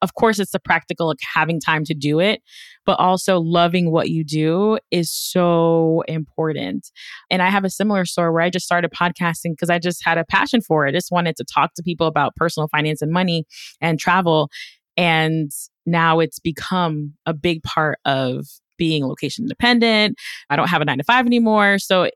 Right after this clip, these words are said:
it's grown a lot over the last four years, but it definitely takes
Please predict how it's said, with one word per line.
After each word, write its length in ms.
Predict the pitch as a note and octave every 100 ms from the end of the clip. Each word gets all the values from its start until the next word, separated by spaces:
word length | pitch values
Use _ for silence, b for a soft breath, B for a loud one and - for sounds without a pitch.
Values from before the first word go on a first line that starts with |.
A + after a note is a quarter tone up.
| -
it's 260 | F#3 - E3+
grown 440 | D#3+ F3 F#3 F#3
a 80 | E3
lot 320 | D#3 D3 D3+ -
over 260 | D#3 D#3
the 120 | D3+
last 420 | D3 C3 C#3 - -
four 140 | D#3
years, 460 | D3 D3 D3+ G3 -
but 220 | E3 D3+ - _ _ _ _
it 140 | - C3+ _
definitely 600 | D3+ C#3 - E3 D#3+ D#3+ D#3
takes 320 | - C#3